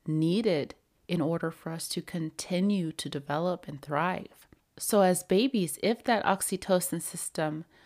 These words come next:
was not developed properly, meaning they didn't get enough positive touch or enough touch at all, well, it can be really challenging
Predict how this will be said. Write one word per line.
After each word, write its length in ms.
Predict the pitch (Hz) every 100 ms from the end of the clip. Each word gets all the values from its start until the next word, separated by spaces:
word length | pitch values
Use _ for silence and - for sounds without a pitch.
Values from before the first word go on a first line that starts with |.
| _ -
was 220 | 175 160
not 320 | 175 160 156 170
developed 540 | 160 156 151 - - -
properly, 720 | - - 147 - 214 226 311 - _ _ _ -
meaning 420 | 175 180 180 175
they 140 | 165 165
didn't 300 | 170 165 -
get 140 | 175
enough 360 | 165 156 156 -
positive 800 | - 165 170 170 185 185 175 -
touch 560 | 185 185 190 - - - _ _ _ -
or 200 | 185 185
enough 300 | 185 175 -
touch 340 | 190 180 - -
at 200 | 156 -
all, 520 | 180 226 311 - 214 - -
well, 220 | 190 185 -
it 120 | 214
can 140 | 254
be 140 | 226 202
really 600 | 170 175 202 226 226 220
challenging 1000 | - - 202 247 302 262 - 160 156